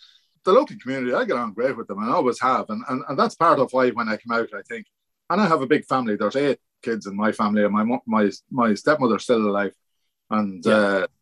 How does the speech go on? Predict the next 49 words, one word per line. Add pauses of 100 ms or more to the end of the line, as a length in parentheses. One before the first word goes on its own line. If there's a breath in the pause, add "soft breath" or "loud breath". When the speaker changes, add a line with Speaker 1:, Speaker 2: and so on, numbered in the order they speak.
(120)
Speaker 1:
and
lives
there.
So (220)
everyone,
it's
a
tiny
village.
There's
only
three
hundred
people
in
it.
Like, (440)
uh, (240)
everybody
knows
everybody. (520)
And,
like, (260)
they've
been
in
the
pub,
and (300)
I've
never
been
stuck
for
somebody
to
go
for
a
pint
with.
I
mean,
it, (100)
it,
it's,
Speaker 2:
Yeah.
Speaker 1:
uh, (420)
I,